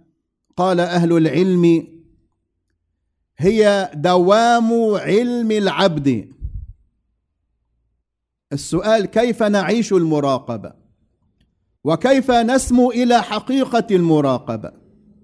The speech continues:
قالوا: عن المراقبة: هي دوام علم العبد وتيقنه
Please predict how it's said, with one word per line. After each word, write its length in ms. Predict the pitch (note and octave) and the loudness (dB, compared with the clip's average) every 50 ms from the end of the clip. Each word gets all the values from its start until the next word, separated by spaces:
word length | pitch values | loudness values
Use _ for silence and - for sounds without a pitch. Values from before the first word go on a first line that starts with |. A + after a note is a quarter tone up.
| _ _ _ _ _ _ _ _ _ _ _ _ _ _ | _ _ _ _ _ _ _ _ _ _ _ _ _ _
قالوا: 640 | - G#3+ B3+ C4+ C4+ C4+ C4 C4 C4 C4 C4+ C4 - - _ _ _ _ _ _ _ - | 2 4 4 6 6 6 6 6 4 4 2 0 -4 -10 _ _ _ _ _ _ _ -6
عن 220 | C#3 D#3+ G#3 A3+ A3+ | -2 -2 0 2 2
المراقبة: 1160 | A3+ A3+ A3 G#3 G#3 G#3+ G#3 G#3 A3 B3 B3+ B3+ B3+ B3+ B3 B3 G3+ A#3+ A#3+ B3 B3 A#3+ - - _ _ - | 2 2 0 0 0 0 2 4 4 4 4 4 2 2 0 2 2 2 2 2 0 -2 -8 -16 _ _ -4
هي 400 | D3+ F#3+ A#3+ B3 A#3 A3+ A3 G#3 | -2 -2 0 2 4 4 4 4
دوام 1000 | F3+ E3 G3+ G3+ G3 G#3 A#3 B3 B3 B3 A#3 A3+ G#3+ G3+ A3 A3+ G#3+ E3 A#2 - - - _ _ _ _ _ _ _ _ - - | 2 2 2 2 4 4 4 4 4 4 4 4 2 2 0 0 0 -2 -4 -8 -12 -20 _ _ _ _ _ _ _ _ -18 -12
علم 480 | B2 B2+ F#3 A3+ C4+ B3+ C4 C4 A#3 | -6 -2 0 2 2 2 2 2 2
العبد 960 | A#3+ A#3 A3+ A3 F3+ E3 D#3+ G3+ B3+ A#3+ G#3 G3+ F#3+ G3+ C4+ C#4+ C#4 C4+ - - - - - - - _ _ _ _ _ _ _ _ _ _ - | 2 2 2 0 0 0 0 0 0 0 -2 -4 0 2 4 4 4 2 -2 -16 -20 -20 -20 -20 -20 _ _ _ _ _ _ _ _ _ _ 0
وتيقنه 1500 | D#3 A3 B3 G#3 - A#3+ A#3+ A3+ A3+ A3+ A3 - _ - A3+ C4 C#4 C#4 C4 C4 C4+ B3+ A#3+ A#3 B3+ C#4 C#4+ C#4 - | 0 0 2 2 0 0 2 2 0 0 -2 -4 _ -6 -2 0 2 2 2 2 4 4 4 4 6 6 4 4 2